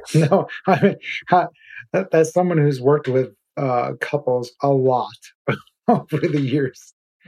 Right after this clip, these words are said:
um, it, it, it's, it's a fascinating topic because it, yeah, it, "Am I lovable?"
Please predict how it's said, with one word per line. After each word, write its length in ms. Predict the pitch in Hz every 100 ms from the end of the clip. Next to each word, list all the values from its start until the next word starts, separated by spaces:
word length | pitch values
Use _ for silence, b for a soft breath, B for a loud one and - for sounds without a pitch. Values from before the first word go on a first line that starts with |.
| 147 B -
um, 460 | 143 143 127 120 107 _ _ _ _ _ -
it, 160 | 135 - _ -
it, 200 | 156 143 -
it's, 320 | 139 - _ _ -
it's 180 | 143 139
a 120 | 123 - -
fascinating 580 | 143 135 - 127 123 120
topic 400 | 117 117 131 127
because 300 | 117 123 120
it, 180 | 120 117 _
yeah, 260 | 143 147 139
it, 320 | 131 143 143 _ - 156 165 _ _ _ _
"Am 160 | 143 143
I 80 | 131
lovable?" 760 | 135 160 180 180 185 185 185